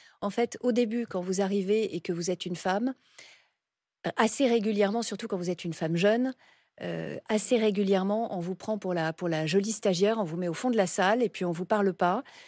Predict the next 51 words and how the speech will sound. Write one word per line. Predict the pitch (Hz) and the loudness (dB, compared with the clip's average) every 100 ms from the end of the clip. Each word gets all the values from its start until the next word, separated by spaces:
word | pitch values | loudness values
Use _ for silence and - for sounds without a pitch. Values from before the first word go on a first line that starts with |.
| - _ 170 | -20 _ 0
euh, | 165 160 147 | 2 2 0
jusqu'à | 165 220 - 269 | -2 -2 0 0
ce | 262 | 0
que, | - 233 240 254 - - | -2 0 0 -2 -4 -8
euh, | 160 160 147 113 113 | -8 -6 -6 -8 -6
donc, | 175 | -6
donc | - 160 | -6 -2
là, | 208 | -2
c'est | 196 | -2
plutôt | - - 196 | -8 -6 -2
un | |
inconvénient | 165 175 165 160 240 | 0 0 -2 -2 -2
dans | 233 | -4
cette | 175 | -6
première | - 170 170 | -4 -4 -4
phase, | - 233 262 - - | 0 -2 -2 -16 -16
jusqu'à | - 196 - | -6 -2 0
ce | 226 | 0
que | - | 0
dans | 214 175 | 0 2
une | 185 | 2
deuxième | 185 196 185 | 2 2 0
phase, | 175 214 240 | 0 0 0
vous | 190 180 | 0 0
arriviez | 180 190 214 | 0 2 0
à | |
prouver | - - 214 214 208 196 | -2 0 4 4 2 -2
votre | 175 - | -6 -4
professionnalisme, | 175 180 170 - 165 165 220 - | -6 -2 -2 -2 0 0 -2 -4
vous | 180 180 | -2 0
arriviez | 185 180 | 2 2
à | 180 | 2
montrer | 180 196 - 202 196 - _ | 2 0 0 0 0 -8 _
par | 196 196 | 2 4
les | 196 | 4
résultats | 185 185 175 180 180 - - _ - | 2 -2 0 0 0 -10 -20 _ 0
par | 196 | 2
les | 202 | 4
chiffres, | - 196 190 - | 2 -4 -6 -4
par | 190 | 0
la | 185 | 0
croissance | 180 185 - 185 | 0 -4 -4 -2
de | |
l'entreprise, | 175 175 180 - 185 - | -2 -4 -6 -4 -6 -2
par | 185 | 0
les | 185 180 | 0 0
embauches, | 175 185 180 | 0 0 -2
vous | 170 | -2
arriviez | 175 185 180 | 0 0 -2
à | |
prouver | 160 - 196 208 | -4 -4 4 4